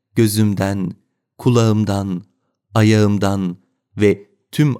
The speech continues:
azalarımdan bilerek veya bilmeyerek işlediğim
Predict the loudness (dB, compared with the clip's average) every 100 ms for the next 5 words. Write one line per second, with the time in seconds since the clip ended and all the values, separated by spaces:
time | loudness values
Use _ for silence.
0 | -2 0 0 0 0 2 0 -2 -4 -4
1 | -6 -8 -12 _ _ _ _ -2 2 2
2 | 2 0 0 2 4 2 0 0 0 2
3 | 2 2 0 -2 -10 -8 0 0 2 0
4 | 0